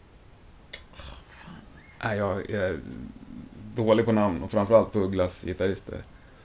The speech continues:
Speaker 1: Ja, nej, nej, men det här är, eh, det här är en, en, eh, en, eh, producent eller T V-producent, Pontus. Han,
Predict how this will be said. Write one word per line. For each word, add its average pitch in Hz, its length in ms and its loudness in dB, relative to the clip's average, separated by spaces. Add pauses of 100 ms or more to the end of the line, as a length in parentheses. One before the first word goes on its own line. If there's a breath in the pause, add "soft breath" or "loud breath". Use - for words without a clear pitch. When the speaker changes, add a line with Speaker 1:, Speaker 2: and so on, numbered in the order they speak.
(160 soft breath)
Speaker 1:
Ja, 196 160 8
nej, 214 380 4
nej, 208 200 6
men 202 140 4
det 190 80 4
här 180 180 6
är, 160 520 2
eh, 175 120 0
det 165 80 2
här 160 180 0
är 147 580 0
en, 131 200 0 (140)
en, 127 320 -4
eh, 123 200 -6 (920 soft breath)
en, 120 360 2
eh, 110 280 0
producent 135 800 0
eller 123 200 -2
T 156 260 2
V-producent, 123 600 0
Pontus. 135 640 -2
Han, 143 340 2